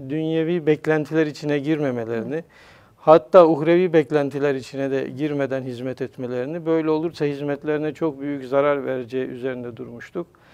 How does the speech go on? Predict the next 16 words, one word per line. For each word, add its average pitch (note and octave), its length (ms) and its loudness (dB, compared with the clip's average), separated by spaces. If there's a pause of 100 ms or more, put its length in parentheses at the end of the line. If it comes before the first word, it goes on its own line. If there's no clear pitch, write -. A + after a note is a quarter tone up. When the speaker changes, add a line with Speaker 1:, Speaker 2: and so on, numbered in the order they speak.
(420)
Speaker 1:
Ee, D3 60 2 (280)
Efendimiz F3+ 640 2
de, F3+ 280 2
Efendimizin E3+ 760 -4
de E3 100 2
ta E3+ 280 2
işin D#3+ 300 -6
başında D#3+ 460 0
kendisine D3+ 560 -4
yapılan D3+ 500 0
böyle D3 300 0
dünyevi D3+ 400 -4
beklentilere C#3+ 720 -2
karşı, D3 460 -2 (580)
e, C#3+ 280 4
"Sol - 760 0